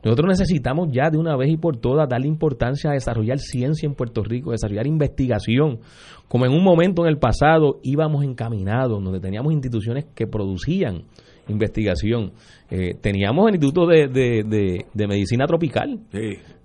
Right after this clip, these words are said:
Speaker 1: donde se, se producía ciencia. Eh, y en el campo agrícola teníamos las estaciones experimentales agrícolas que cada vez tienen menos recursos para poder llevar a cabo sus investigaciones. Tenemos que producir ciencia para nosotros atender situaciones que son <clears throat> particulares nuestras,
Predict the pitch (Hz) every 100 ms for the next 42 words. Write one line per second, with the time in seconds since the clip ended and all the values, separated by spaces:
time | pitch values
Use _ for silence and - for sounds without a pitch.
0 | 110 110 113 117 113 95 117 107 107 95
1 | 120 180 147 147 214 208 104 - _ _
2 | _ _ _ - 101 - 123 120 113 110
3 | 117 143 160 165 143 120 165 196 185 165
4 | 113 113 139 151 147 131 - 104 113 151
5 | 151 135 120 110 139 123 120 151 151 117
6 | 101 123 135 123 123 117 131 117 123 143
7 | 123 95 101 113 123 110 117 117 120 110
8 | 104 104 90 135 113 - - _ 127 160
9 | 214 180 185 185 190 - 160 180 160 131
10 | 113 110 110 170 180 175 165 185 185 143
11 | 110 139 165 156 170 156 160 107 110 -
12 | 92 92 160 196 185 - - -